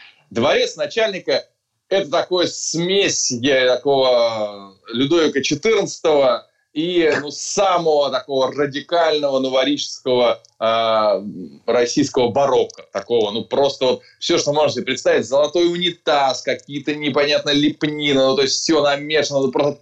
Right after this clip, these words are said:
так все. Я подумал, что, помните, была известная, я не знаю, это байка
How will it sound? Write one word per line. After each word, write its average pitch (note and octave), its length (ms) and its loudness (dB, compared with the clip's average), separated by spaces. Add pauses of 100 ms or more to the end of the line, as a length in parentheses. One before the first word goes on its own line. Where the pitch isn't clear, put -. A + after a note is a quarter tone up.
(120)
так E3+ 320 0
все. - 160 -10 (440)
Я F#3+ 280 0
подумал, F3+ 440 0
что, - 140 -10
помните, F3+ 300 -8
была B2+ 260 2
известная, A#2 580 -2
я A#2+ 140 0
не C#3 80 0
знаю, A#2+ 240 2
это A2 160 -2
байка C3+ 560 0